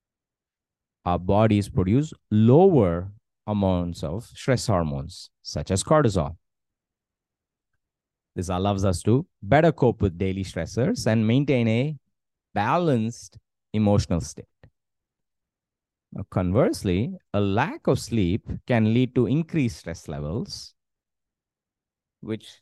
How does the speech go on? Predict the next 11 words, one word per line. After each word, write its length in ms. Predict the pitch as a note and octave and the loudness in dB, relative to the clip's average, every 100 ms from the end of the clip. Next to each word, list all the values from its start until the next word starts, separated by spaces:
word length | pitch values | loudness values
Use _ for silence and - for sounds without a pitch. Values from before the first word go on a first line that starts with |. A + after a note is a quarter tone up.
| - | -12
negatively 500 | C3+ D3+ C#3 B2+ B2 | -10 -8 -8 -8 -8
affects 840 | A2+ - E3 G#2+ - - - - _ G2+ | -8 -6 -2 -2 -2 -8 -10 -10 _ -2
our 160 | G2+ | 0
mental 380 | G2 F#2+ F#2 G2+ | 2 0 0 -2
health. 360 | C3 D#3 - - _ _ _ _ _ _ _ _ _ _ _ _ - | -2 -6 -10 -20 _ _ _ _ _ _ _ _ _ _ _ _ -2
Let's 200 | D3+ - | -2 2
say 120 | E3 | 4
you 240 | D3 B2+ A#2 | 6 6 6
are 260 | A2 G#2 - | 4 0 -2
constantly 880 | C#3 C3+ E3 E3+ - C3 A#2 A#2 G#2+ | 2 4 4 2 -2 -6 -4 -6 -4
in, 280 | G#2+ C3 | -4 -6